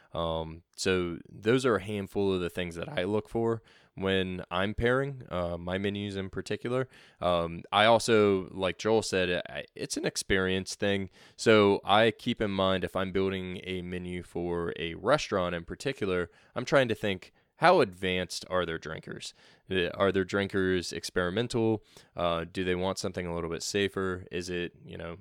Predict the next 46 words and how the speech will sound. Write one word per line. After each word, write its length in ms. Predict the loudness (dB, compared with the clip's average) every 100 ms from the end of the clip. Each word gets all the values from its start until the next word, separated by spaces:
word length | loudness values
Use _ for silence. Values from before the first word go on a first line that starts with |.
| -14
am 220 | -12 -10 -8
I 140 | -8 0
basically 420 | 0 0 0 -2
serving 380 | 0 -2 -2 -6
this 120 | -4
up 160 | -4 -4
to 100 | -6
maybe 300 | -6 -6 -6
some 180 | -8 -8
people 260 | -10 -8
that 140 | -6 -4
have 100 | -4
had 220 | -4 -4
craft 320 | -6 -8 -6
beer 180 | -6 -4
for 140 | -4
the 80 | -6
first 320 | -4 -6 -6
time? 320 | -6 -6 -6 -8 -20 -20 _
I 120 | 2
have 120 | 2
to 80 | 2
keep 360 | -6 -4 -4 0
the 140 | 0
audience 520 | 2 0 -4 -8 -10
in 120 | -10 -8
mind 380 | -8 -8 -8
at 160 | -8 -8
the 80 | -8
same 280 | -8 -10 -12
time, 380 | -10 -8 -8 -12 -20 -10 0
as 200 | 2 6
well 220 | 6 6
as 120 | 4
the 140 | 0
experience 500 | -2 -2 -6 -6 -6
of 120 | -8 -10
this, 280 | -10 -10 -8
a-, 240 | -8 -6 0
as, 240 | 0 0 -8 _
of 240 | 8 8 6
the 140 | -4
chef, 440 | -2 -2 -2 -4 -16
I 100 | -16
should 220 | -14 -14 -14
say. 180 | -12